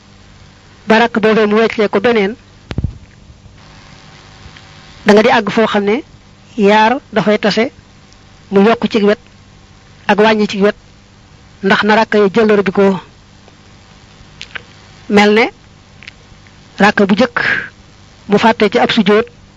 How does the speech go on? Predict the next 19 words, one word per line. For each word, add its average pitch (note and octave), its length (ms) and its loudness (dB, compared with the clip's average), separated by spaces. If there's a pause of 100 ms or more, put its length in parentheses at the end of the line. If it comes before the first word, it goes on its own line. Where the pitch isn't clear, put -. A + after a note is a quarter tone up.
(1300)
dem G#3 220 0
ba G#3+ 120 0
ca A#3 180 0 (320)
rakkab G#3 320 0
ñetteel G#3 360 0
ba, G#3 160 -2 (1000)
ba F#3+ 120 2
rukkoo A3+ 280 0
ca G3+ 120 -2
ba A3+ 80 0
siggi, A#3 380 -4 (1600)
door G#3 300 2
a A#3 200 0
fàttaliku A3 500 -2
ne G#3+ 160 -2 (1400)
rakkaam G#3+ 340 2
bu G3+ 80 -2
jëkk G#3 200 -2
kat A#3+ 160 -2